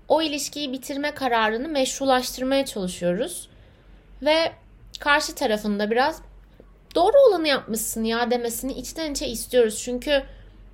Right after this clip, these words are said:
böyle kararlar gerçekten zor. Ve gerçekten hani her ne kadar gülsen de etsen de yalnız başına kaldığında duygular insanı vuruyor. Ne kadar sana kendini kötü hissettiren bir insan artık hayatından çıksa da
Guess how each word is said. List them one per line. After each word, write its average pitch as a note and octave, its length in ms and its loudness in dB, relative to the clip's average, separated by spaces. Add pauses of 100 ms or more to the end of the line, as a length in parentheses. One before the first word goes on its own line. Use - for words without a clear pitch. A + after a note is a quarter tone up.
(220)
böyle D4+ 360 6
kararlar C4 480 4
gerçekten A#3 640 2
zor. F#3 420 0 (380)
Ve A3 60 0
gerçekten C4+ 600 4
hani C4 200 2
her B3+ 280 4
ne C4 100 0
kadar B3 340 2
gülsen A#3 600 -2
de A#3+ 40 0
etsen A#3 540 -2
de A3 200 2 (380)
yalnız B3 440 0
başına A3+ 340 -2
kaldığında G#3+ 600 0
duygular A#3 440 2
insanı A#3 360 -4
vuruyor. G3 480 -2 (760)
Ne A#3+ 220 2
kadar C4 380 4
sana B3 300 -2
kendini A#3+ 460 -2
kötü A#3+ 260 -4
hissettiren A3+ 880 0
bir A3+ 140 -6
insan G#3+ 420 -2
artık - 380 -2
hayatından G#3 640 2
çıksa G#3+ 540 -2
da F#3 220 2